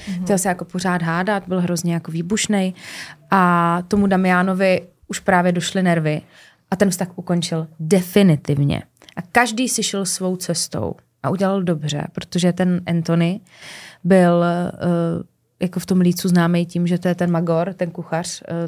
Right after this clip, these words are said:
Speaker 2: co prostě mlátí lidi a je jako zlej a je to alkáč a nikdo s tím nechtěl mít nic společného. Takže jako Damiana chápem, jo. Jenže co se nestalo. Takže oni se prostě sešli, rozešli, sešli ty cesty a na jaře v roce dva tisíce osm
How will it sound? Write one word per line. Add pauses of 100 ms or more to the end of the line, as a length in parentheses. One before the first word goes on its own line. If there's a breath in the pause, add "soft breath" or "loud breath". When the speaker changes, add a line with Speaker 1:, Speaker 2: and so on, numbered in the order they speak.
Speaker 2:
co
prostě
mlátí
lidi (400 soft breath)
a
je
jako
zlej
a
je
to
alkáč
a
nikdo
s
tím
nechtěl
mít
nic
společného. (100)
Takže
jako
Damiana
chápem,
jo. (640 loud breath)
Jenže
co
se
nestalo. (180)
Takže
oni
se
prostě
sešli,
rozešli,
sešli
ty
cesty (540 loud breath)
a
na
jaře
v
roce
dva
tisíce
osm